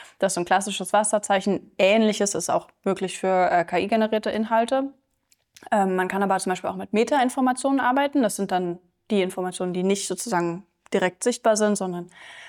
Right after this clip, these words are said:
in die entsprechenden Dateien integriert und, äh, so sicherstellen, dass zum Beispiel erkennbar ist, von wem stammt der Inhalt. Ähm, wir haben zum Beispiel seit vielen, vielen Jahren ein Projekt mit der, mit der B B C, wo das umgesetzt wird, sodass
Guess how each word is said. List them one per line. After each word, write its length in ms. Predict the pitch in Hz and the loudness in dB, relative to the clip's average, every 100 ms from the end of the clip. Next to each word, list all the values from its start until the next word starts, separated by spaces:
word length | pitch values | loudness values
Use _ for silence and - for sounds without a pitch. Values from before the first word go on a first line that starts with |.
| - _ 233 | -20 _ 4
in 160 | 233 | 4
die 100 | 233 | 4
entsprechenden 600 | 185 196 208 196 196 190 | 2 0 -2 -2 -2 0
Dateien 460 | 175 175 180 180 175 | -2 0 0 0 0
integriert 680 | 170 185 175 214 247 247 196 | -2 -4 -2 2 4 4 2
und, 300 | 196 190 180 | -2 -2 -2
äh, 100 | 185 | 0
so 180 | 196 | 0
sicherstellen, 540 | 202 202 190 - 190 185 | 0 -2 -2 0 0 0
dass 200 | 180 - _ - | -4 -8 _ -12
zum 120 | 202 | -4
Beispiel 240 | 185 - 190 | -2 -2 -4
erkennbar 460 | 190 196 196 190 | 0 0 2 0
ist, 220 | 185 - - - - | -2 -4 -12 -20 -8
von 220 | - 180 | -4 0
wem 420 | 180 185 202 208 - | 2 2 0 -4 -8
stammt 340 | - 180 208 | 0 0 0
der 80 | 277 | -4
Inhalt. 400 | 262 277 349 - _ - - - - _ - | -2 -2 -4 -6 _ -20 -20 -20 -20 _ -4
Ähm, 440 | 196 185 180 175 175 | -2 0 -2 -4 -2
wir 100 | 190 | 0
haben 100 | 196 | 0
zum 100 | 190 | -2
Beispiel 260 | 175 185 | -4 -4
seit 200 | 180 165 | -4 -4
vielen, 240 | - 208 202 | -2 -2 -2
vielen 200 | 190 185 | -2 -2
Jahren 200 | 185 185 | 0 -2
ein 200 | 180 - | -6 -10
Projekt 340 | - 185 185 185 | -4 -2 -2 -4
mit 140 | 175 | -4
der, 240 | 175 165 180 | -2 -2 -4
mit 140 | 185 | -6
der 80 | 180 | -4
B 120 | 185 | -4
B 100 | 185 | -4
C, 280 | - 254 269 | -2 0 0
wo 120 | 247 | 0
das 160 | 233 - | -2 -2
umgesetzt 480 | 226 226 220 214 | 0 2 0 0
wird, 120 | 214 208 | -2 -2
sodass 300 | 202 175 | -4 -6